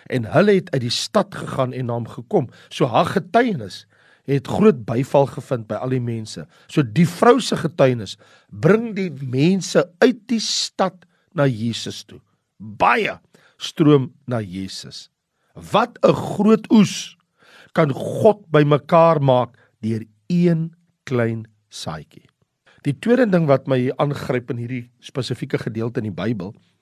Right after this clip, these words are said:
is die uitdaging wat Jesus aan sy disippels rig, want julle moet onthou, hierdie hele gesprek van hoofstuk vier, vers een tot en met vers sesentwintig, weet hulle van niks nie. Hulle het hom gelos, hy was alleen daar by die put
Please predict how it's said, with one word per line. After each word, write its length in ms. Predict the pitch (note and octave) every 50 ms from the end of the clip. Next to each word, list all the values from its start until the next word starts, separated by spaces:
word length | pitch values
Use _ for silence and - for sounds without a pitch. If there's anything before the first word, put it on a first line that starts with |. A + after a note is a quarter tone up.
| _ _ _ _ _ _ _ _ _ E3
is 140 | - - -
die 140 | D#3 D3+ - - -
uitdaging 600 | A3+ A#3+ F3 D3+ D3 C#3 C#3 C3+ - D3 C#3 B2
wat 160 | B2+ A#2+ - B2
Jesus 240 | B2 A#2+ - C#3 -
aan 80 | C3+ A#2
sy 100 | - B2+
disippels 560 | A2 A2+ - - - D#3+ C#3 - D3+ C#3 - - A#2
rig, 120 | A2 A2 -
want 160 | - A2 G2+ A2+
julle 140 | B2 C#3+ F3
moet 140 | F#3+ F3+ F3
onthou, 360 | C#3+ B2+ G#2+ A2 B2+ C3+ C3+ C#3 - - - _ _ -
hierdie 180 | B2+ C3+ B2+ A2+
hele 220 | C3 D#3 A3 A3+
gesprek 480 | - - F#3+ - - - - C3+ B2+ - -
van 160 | - B2 A#2+ A2+
hoofstuk 360 | A2+ - - - C3 B2 -
vier, 260 | - - D#3+ B2 A2+ G#2+ _ _ _ _ _ _ _ _
vers 280 | - D3+ C#3+ B2+ - - -
een 200 | A3 F#3+ E3+ D#3+ -
tot 220 | - E3 D#3+ - A#3
en 120 | E3+ C#3 B2+
met 180 | C3+ C#3 - -
vers 240 | - C#3 B2+ - - -
sesentwintig, 800 | D3 - - - C3+ A#2+ A#2+ - D3+ D3+ C#3 A#2+ - - - - _ _ _ _ _ _ _ _ _ _ _ - _ _ _ _
weet 300 | A2 A#2 F3 F#3 F3+ C3+
hulle 160 | A#2 C#3+ F#3 F3
van 200 | - F3+ E3 C#3 A#2+
niks 280 | C#3+ D#3 - - - -
nie. 120 | G#2 F2+ D#2+
Hulle 160 | F#2 C#3+ D#3
het 80 | - F3
hom 120 | E3 C3+
gelos, 580 | - - C3 B2+ B2+ B2+ D#3 F#3 G3+ G3 - - _ _ _ _ _ _
hy 100 | G#2 C3 C#3+
was 160 | D#3+ D#3+ - D#3
alleen 360 | C#3+ C3 B2 C#3+ D#3 F3 E3+
daar 160 | D#3+ D3+ D3+ C3+
by 100 | C#3+ C#3
die 80 | C#3+
put 240 | - _ D#3+ D3+ D3+